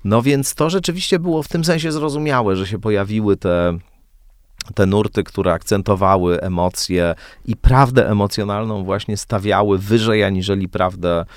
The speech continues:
taki neoromantyzm właściwie, e, aniżeli prawdę, e, intelektualną czy racjonalną. To jest właśnie to, e, serce, które, któremu i czucie, które więcej mówią niż szkiełko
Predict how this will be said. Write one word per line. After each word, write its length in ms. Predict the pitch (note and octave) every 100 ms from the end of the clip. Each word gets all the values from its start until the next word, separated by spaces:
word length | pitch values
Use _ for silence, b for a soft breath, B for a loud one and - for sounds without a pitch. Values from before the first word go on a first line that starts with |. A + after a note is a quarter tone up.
| B B B B - F2+ F2+
taki 240 | A#2+ -
neoromantyzm 920 | C#3 C3 A#2+ B2 A#2 G2 F#2 D#2+ D#2 D2
właściwie, 600 | D2+ - D#2+ D2 D2 E2
e, 100 | G2 F#2+ E2+ E2+ E2+ C2+ D#2 -
aniżeli 460 | F#2 F2 F2 F2 E2+
prawdę, 400 | F#2 E2+ F#2 E2+
e, 240 | D#2+ D2 E2+ E2 D#2 D2
intelektualną 880 | - G2+ F#2+ F2+ - F#2 E2+ D#2+ D#2+
czy 120 | F#2+
racjonalną. 800 | F2 D#2+ - D2 C#2 C#2 D2+ F#2+
To 140 | F#2 E2
jest 140 | E2+
właśnie 340 | D#2+ D#2+ E2 D#2+
to, 260 | D#2+ D#2 - B B B -
e, 240 | D#2 D#2
serce, 480 | - F#2+ D#2+ - D#2
które, 540 | - - D#2 D2+ D2+ D2
któremu 560 | - D#2+ D#2 D2+ D#2 D2+
i 100 | F2+
czucie, 400 | F2+ D#2+ D2+ D2
które 220 | E2+ E2
więcej 420 | F#2+ F2+ F#2 E2
mówią 380 | E2+ D#2 D#2 D2+
niż 180 | D#2 -
szkiełko 640 | - E2+ D2+ - D2+